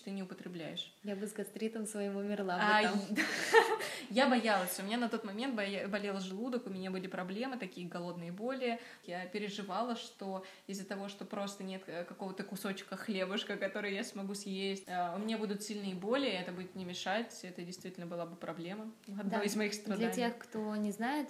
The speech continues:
Speaker 2: при гастритах и каких-то таких заболеваниях, э, желудка показания медицинские есть каждые три-четыре часа. По чуть-чуть, но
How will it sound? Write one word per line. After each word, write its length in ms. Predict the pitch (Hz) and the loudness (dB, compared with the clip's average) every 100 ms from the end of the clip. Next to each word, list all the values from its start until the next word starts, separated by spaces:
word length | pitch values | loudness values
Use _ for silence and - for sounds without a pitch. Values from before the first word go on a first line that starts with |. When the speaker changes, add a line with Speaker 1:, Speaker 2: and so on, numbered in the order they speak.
| - | -4
Speaker 2:
при 300 | 220 208 202 | -4 0 0
гастритах 540 | 208 208 254 262 254 | -2 -4 -6 -4 -4
и 40 | 196 | -4
каких-то 380 | 202 208 196 - | -4 -2 -4 -4
таких 280 | 190 196 | -4 -2
заболеваниях, 840 | 185 190 196 202 196 190 190 185 - | -2 -2 -2 -2 -2 -2 -4 -6 -6
э, 160 | 180 180 | -6 -4
желудка 800 | 196 214 339 - 226 202 196 190 | -2 -2 -2 -4 -2 0 -2 -4
показания 420 | 196 208 233 277 | -4 -2 2 2
медицинские 640 | 262 202 196 226 214 202 196 | 2 2 0 0 0 -2 -2
есть 160 | 220 214 | -2 -2
каждые 360 | 208 190 196 | -2 -2 -4
три-четыре 580 | 196 196 - - 202 190 | -4 -6 -6 -6 -4 -4
часа. 400 | 185 - 170 165 | -6 -10 -10 -8
По 80 | - | -6
чуть-чуть, 380 | 202 190 269 277 | -6 -4 -4 -4
но 240 | 196 202 | -2 -2